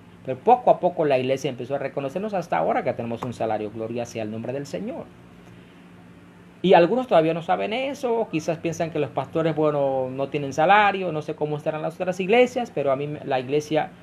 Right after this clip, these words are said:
me bendice y le doy la gloria a Dios, a la iglesia Vida Nueva, que ha sido responsable en estos años. Y me pregunta: "Pastor, ¿y, y cómo va tu trabajo? ¿Y tú estás trabajando?". Yo le digo: "Mi hermano, mi, mi trabajo nunca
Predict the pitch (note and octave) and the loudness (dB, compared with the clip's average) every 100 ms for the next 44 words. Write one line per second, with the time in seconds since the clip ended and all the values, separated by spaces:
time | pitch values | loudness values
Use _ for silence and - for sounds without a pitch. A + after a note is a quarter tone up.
0 | - B2+ B2 A#2+ A#2+ C#3 C3+ B2 C3 A2+ | -6 -2 0 0 0 0 0 -4 -4 -6
1 | A2 A2 C#3 C3 A#2 B2+ C3+ B2+ A2+ B2 | -2 -2 0 0 2 2 2 0 0 -2
2 | A#2 A2+ G#2+ G#2+ A2+ A2 A#2 A2+ A2 B2 | -4 -6 -6 -4 -6 -4 -4 -4 -4 0
3 | B2+ A#2+ - - B2 A#2+ B2+ B2+ A#2 - | 0 -2 -10 -10 -2 -2 -2 -4 -4 -8
4 | G#2+ G#2 - C3 A#2 A2 G#2 F#2+ G#2 C3+ | -12 -12 0 2 2 -2 -8 -12 -8 -4
5 | D3 A#2 - - - - - D3 E3 E3 | -4 -6 -14 -20 -20 -20 -4 0 0 2
6 | F#3 A#3 G#3 - D#3+ A#3 G3+ C#3+ D3 - | 0 0 -2 -2 -2 0 0 -2 -4 -4
7 | G3+ A3 A3 G#3+ G3 F3+ F#3+ E3 C#3+ B2 | -4 -2 -2 -4 -2 0 0 -4 -6 -6
8 | A#2+ B2+ F3 A3+ A#3+ F3 F3 G3+ C#3 - | -6 -6 -8 -8 -2 -2 -2 -4 -6 -8
9 | - - D#3 E3 D#3+ D3 D3 F3 E3 A2+ | -18 0 2 4 2 0 0 -2 -2 -6
10 | F#2+ - - - - B2 C3 C#3+ C#3 C#3+ | -10 -20 -20 -20 -12 -8 -6 -8 -2 2
11 | D3+ D#3 D3 A#2+ C#3 D#3 - C3 | 2 0 -4 -4 -4 -6 -2 -2